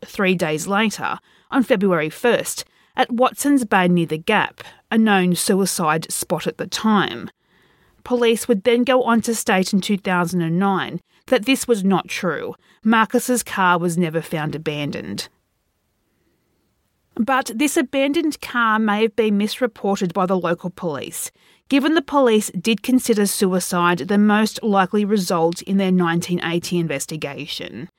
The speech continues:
They completed air searches along the nearby beaches, and police divers did check the water off the Gap,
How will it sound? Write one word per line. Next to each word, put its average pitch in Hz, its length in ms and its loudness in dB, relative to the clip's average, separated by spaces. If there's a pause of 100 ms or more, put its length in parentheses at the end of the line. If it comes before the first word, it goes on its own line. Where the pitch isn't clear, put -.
(640)
They 269 180 4
completed 254 720 2
air 233 200 2
searches 214 600 0
along 202 320 0
the 190 80 2
nearby 208 420 2
beaches, 165 640 -6 (380)
and 233 240 2
police 247 440 2
divers 202 400 2 (180)
did 226 220 0
check - 280 -2
the 233 120 4
water 190 500 0
off 214 260 0
the 180 100 -4
Gap, - 340 -8